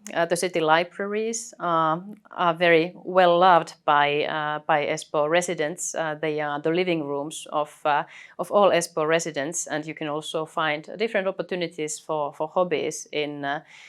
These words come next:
in the libraries. Uh, by the way, Espoo Library was also, uh, named the best library in the, uh, in the world some years ago.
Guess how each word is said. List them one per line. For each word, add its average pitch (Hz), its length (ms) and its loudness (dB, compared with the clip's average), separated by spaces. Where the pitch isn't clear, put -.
in 214 200 0
the 165 100 2
libraries. 143 720 -4
Uh, 160 140 2
by 180 160 8
the 165 100 6
way, 170 200 6
Espoo 170 240 -2
Library 170 360 0
was 165 200 -4
also, 156 560 -2
uh, 147 260 -4
named 160 400 -4
the 151 60 -4
best 165 260 0
library 147 540 0
in 151 240 -4
the, 151 340 -6
uh, 160 60 -2
in 156 340 -2
the 165 100 0
world 165 460 2
some 156 300 -4
years 147 280 -6
ago. 156 380 -6